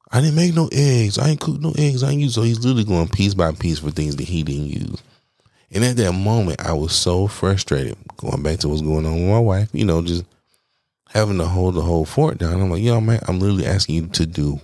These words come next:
one thing." One thing. I went completely off. Like, went completely off. And at that point,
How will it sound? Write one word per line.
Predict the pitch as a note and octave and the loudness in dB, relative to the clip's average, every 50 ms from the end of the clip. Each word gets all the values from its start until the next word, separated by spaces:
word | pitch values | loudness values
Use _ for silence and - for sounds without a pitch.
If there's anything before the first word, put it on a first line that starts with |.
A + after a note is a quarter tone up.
| - | -12
one | - C#2 D2+ D#2 D#2+ D#2+ D#2 D#2 D#2 D#2+ | -20 -18 -12 -4 -2 0 0 0 -2 -6
thing." | F2 - - D2 C#2 - - - - - _ _ _ _ _ _ _ _ _ _ | -8 -4 -2 -2 -2 -2 -4 -8 -10 -14 _ _ _ _ _ _ _ _ _ _
One | - E2 F#2+ G2+ G#2+ A2 A2 A2+ A2 - _ _ _ _ _ _ _ _ _ | 0 2 2 4 4 2 0 -2 -4 -6 _ _ _ _ _ _ _ _ _
thing. | G2+ G2 E2+ E2+ C#2 B1+ - _ _ _ _ _ _ _ _ _ _ _ _ _ _ _ _ _ _ _ _ _ _ _ _ _ _ _ _ _ _ | -4 0 0 -2 -2 -4 -8 _ _ _ _ _ _ _ _ _ _ _ _ _ _ _ _ _ _ _ _ _ _ _ _ _ _ _ _ _ _
I | - E2+ F#2+ G2+ G2+ G2 G2 G2 | -2 0 2 2 4 4 4 2
went | F2 D2+ D2 D#2 E2+ E2 D#2+ E2 - - - - G2+ - _ _ _ _ _ _ _ | 2 0 -2 -4 -4 -2 -2 -4 -4 -4 -10 -16 -16 -16 _ _ _ _ _ _ _
completely | - - D#2 D2 C#2 D2 - - G#2 - D#2+ E2 E2+ E2+ F2+ F2 C2+ G1+ - C#2+ - | -6 -2 -2 -2 -2 -2 -4 -4 -2 -2 -2 0 0 2 0 0 -2 -2 -4 -6 -6
off. | - G1+ G#1 - - - - _ _ _ _ _ _ _ _ _ _ _ _ _ _ _ - | -4 -6 -8 -8 -8 -14 -14 _ _ _ _ _ _ _ _ _ _ _ _ _ _ _ -4
Like, | F2 E2+ D#2 D2+ D#2 | 0 0 0 2 2
went | F2 G2 F#2+ E2 - | 2 2 2 0 0
completely | - D#2+ D2+ C#2 C2+ C2 - E2 E2+ E2 C#2 B1 B1 A#1+ | -4 -4 -4 -4 -6 -6 -2 0 0 2 2 0 0 -2
off. | G1+ G1+ - - _ _ _ _ _ _ _ _ _ _ _ _ _ _ _ _ _ _ _ _ _ _ _ _ _ _ _ _ _ _ _ _ _ _ _ _ _ _ _ _ _ _ _ _ _ _ _ _ _ - - | -4 -6 -8 -16 _ _ _ _ _ _ _ _ _ _ _ _ _ _ _ _ _ _ _ _ _ _ _ _ _ _ _ _ _ _ _ _ _ _ _ _ _ _ _ _ _ _ _ _ _ _ _ _ _ -6 0
And | - - | 0 2
at | E2+ E2 | 2 2
that | D#2 C#2+ - - | 0 -2 -2 -4
point, | - - C3+ C#3 D#3+ A2 E2+ - | -6 -2 0 2 2 2 0 -2